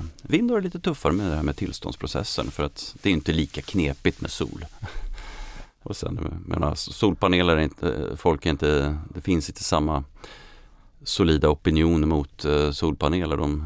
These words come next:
de är inte lika, ska jag säga, visuellt och, eh, upplevs inte lika, att det är lika stort intrång.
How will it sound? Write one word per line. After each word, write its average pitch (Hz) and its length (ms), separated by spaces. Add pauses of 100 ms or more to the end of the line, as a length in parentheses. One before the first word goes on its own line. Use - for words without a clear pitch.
de 80 120
är 85 40
inte 78 180
lika, 76 440
ska - 140
jag 69 60
säga, 73 140
visuellt 71 680
och, - 360
eh, - 260
upplevs - 500
inte - 200
lika, - 260 (1400)
att - 60
det 82 80
är - 40
lika - 220
stort 76 200
intrång. 73 600